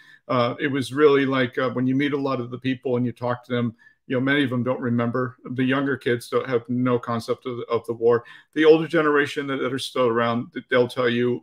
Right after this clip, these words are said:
you know, different numbers. But I think it almost was, between your points, sixty-two to seventy-five, I think it was close to three million people passed away.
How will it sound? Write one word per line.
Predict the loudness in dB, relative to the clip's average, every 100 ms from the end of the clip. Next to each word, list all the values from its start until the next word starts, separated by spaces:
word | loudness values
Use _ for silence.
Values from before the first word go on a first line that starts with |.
| -6
you | -4
know, | -4
different | -4 -10 -6
numbers. | -4 -2 -2 -2
But | 0 0
I |
think | 0 -4 -4
it | -4
almost | -2 -2 -2 -8
was, | -12 -14 -20 -20 _ -10
between | -8 -2 0
your | 0 0
points, | 0 0 -4
sixty-two | -8 -4 -4 -2 -4
to | -2
seventy-five, | -2 -2 -2 -2 -2
I | -2
think | -6
it | -8
was | -6
close | -6 -6
to | -10
three | -4 -2
million | -2 -4
people | -6 -8 -14 -12
passed | -12 -12 -14
away. | -16